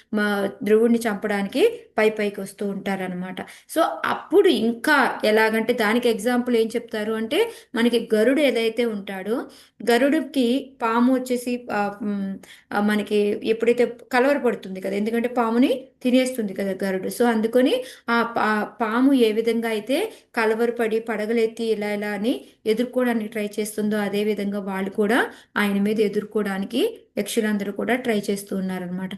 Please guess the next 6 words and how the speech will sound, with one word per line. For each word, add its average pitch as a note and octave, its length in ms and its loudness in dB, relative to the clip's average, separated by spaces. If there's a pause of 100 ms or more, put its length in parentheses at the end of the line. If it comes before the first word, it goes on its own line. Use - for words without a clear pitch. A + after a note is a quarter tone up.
(300)
అప్పుడు C#4+ 240 4
ఇంకా B3+ 360 4
కోపం B3+ 440 4
వస్తుంది A3+ 420 2
ధ్రువుడికి, G3+ 720 0 (180)
వచ్చేసి B3+ 580 2